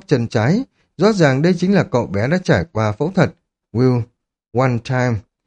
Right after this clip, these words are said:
Cậu bé cầm trong tay một bộ bài tarot, đôi mắt tối đen như mực ánh lên vẻ ngạc nhiên vui sướng, cũng như sợ hãi hốt hoảng.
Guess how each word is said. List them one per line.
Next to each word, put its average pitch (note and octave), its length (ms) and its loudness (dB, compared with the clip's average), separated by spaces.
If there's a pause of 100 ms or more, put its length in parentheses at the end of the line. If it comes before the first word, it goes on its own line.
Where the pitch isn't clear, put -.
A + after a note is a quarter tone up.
(320)
Cậu D#3+ 120 4
bé F3+ 160 2
cầm D#3 240 0
trong G3 180 -2
tay G3 120 2
một B2+ 180 2
bộ A#2 200 -2
bài G2 220 0
tarot, A2+ 420 0 (260)
đôi C#3 220 2
mắt D#3 240 2
tối A#2 160 2
đen C3+ 240 0
như B2+ 100 2
mực A#2 260 -2
ánh E3+ 200 2
lên G3 200 4
vẻ A#2 240 0
ngạc F#2 260 -2
nhiên A2 220 0
vui B2 200 0
sướng, B2 340 0 (380)
cũng E3+ 220 4
như D3 200 4
sợ A2+ 280 -4
hãi A#2 200 -2
hốt A3 260 0
hoảng. G2 240 0